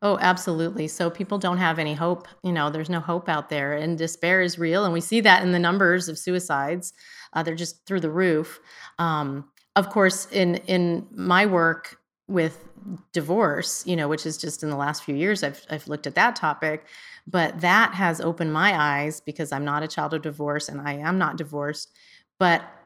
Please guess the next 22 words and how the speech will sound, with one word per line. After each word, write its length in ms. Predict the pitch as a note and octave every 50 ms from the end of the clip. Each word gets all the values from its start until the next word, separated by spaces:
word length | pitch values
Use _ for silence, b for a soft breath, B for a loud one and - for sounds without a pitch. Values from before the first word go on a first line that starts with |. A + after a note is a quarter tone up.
| _ -
I 180 | F3+ F3 F3
now 540 | F3 F3 E3+ F3+ G3+ A3+ A#3 A3+ A3+ A3 - -
realize, 800 | E3+ F3+ A3 C4+ D#4 B3 E3+ D3 - - - - - A3+ - -
because 380 | - - F3 - G#3 F#3 -
I 60 | E3
have 180 | D#3 D#3+ - -
talked 260 | - F3+ F3 F#3+ F#3+ -
to 60 | E3+
so 160 | E3+ - E3
many 540 | E3 E3 D#3+ D3+ D3+ D3 D3 D3 D3 - _ _ _ _ _ _ _ _ _ - - _ - _ _ _ _ _ _ _ _ _ -
people 280 | C#3 C#3+ C#3+ - E3 E3+
who 100 | F#3 F3+
are 320 | - F#3 G#3 A#3 A3+ F#3 F3
adult 300 | E3 E3 F3+ E3+ F3+ -
children 300 | - F#3 E3+ E3+ E3 D#3+
of 100 | D3 D3+
divorce 560 | E3 D#3 E3+ G#3 G#3 E3+ D3+ D#3 E3 - -
and 200 | - A3 A#3 A3+
abandoned 460 | G#3 F3+ F3+ F3+ E3+ E3+ D#3 D#3 D3+
spouses 460 | - - E3+ E3+ F3+ - E3 C#3+ D3
as 120 | D3 D3 -
well, 360 | G3+ A3 G3+ E3+ D#3 -